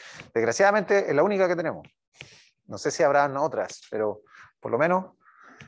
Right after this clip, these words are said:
esta es la más famosa. ¿En qué consiste? Consiste, si ustedes se acuerdan, merge sort,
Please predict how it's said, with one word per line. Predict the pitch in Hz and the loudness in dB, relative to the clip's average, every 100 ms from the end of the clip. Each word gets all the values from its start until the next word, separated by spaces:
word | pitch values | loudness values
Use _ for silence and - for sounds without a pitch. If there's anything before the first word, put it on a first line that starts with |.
| _ _ _ | _ _ _
esta | - 120 135 | -6 -2 -2
es | |
la | 117 110 | 0 0
más | 117 113 - - _ _ | 0 -2 -8 -20 _ _
famosa. | _ - 98 98 - - - _ _ _ _ _ _ _ _ _ - _ | _ -10 -8 -10 -12 -14 -16 _ _ _ _ _ _ _ _ _ -20 _
¿En | 123 | -2
qué | 170 | 0
consiste? | 190 180 190 185 - 131 123 - | 0 0 0 -2 0 0 -2 -10
Consiste, | - 123 - 147 156 143 - - - - - | -10 -8 -6 -2 2 2 0 -10 -18 -16 -14
si | 123 | -2
ustedes | 160 | 0
se | 147 | 0
acuerdan, | 156 170 165 143 | 2 4 2 2
merge | 156 160 | 0 0
sort, | - 180 190 | 0 0 0